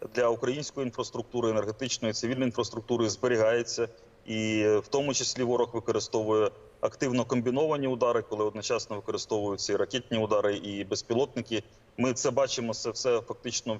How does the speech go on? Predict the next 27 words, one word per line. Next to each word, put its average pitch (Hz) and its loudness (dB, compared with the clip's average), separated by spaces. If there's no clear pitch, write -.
в, 110 0
е, 110 4
щоденному 110 0
режимі. 92 -2
Е, 110 4
проте, 151 2
е, 120 4
такого, 139 2
е, 110 -2
такого 135 0
масштабу 127 0
і - 0
такої 120 -2
кількості, 117 -4
е, 107 2
запасів, 120 0
як 113 -2
було 117 2
за 113 0
часів 113 -4
Суровікіна, 151 0
коли 127 -2
він 120 0
фактично 113 -4
винищив 110 0
російський 117 0
ракетний, 104 -2